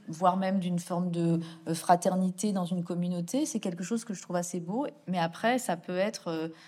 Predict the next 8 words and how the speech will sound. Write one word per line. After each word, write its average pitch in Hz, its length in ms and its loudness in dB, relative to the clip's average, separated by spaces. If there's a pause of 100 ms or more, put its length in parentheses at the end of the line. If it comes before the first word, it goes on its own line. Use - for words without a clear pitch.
(300)
malheureusement, 190 840 4
euh, 165 520 -2
transformé 185 600 4
en 180 140 6
autre 208 260 0
chose. 196 480 2 (480)
Et, 175 220 0
euh, 160 240 2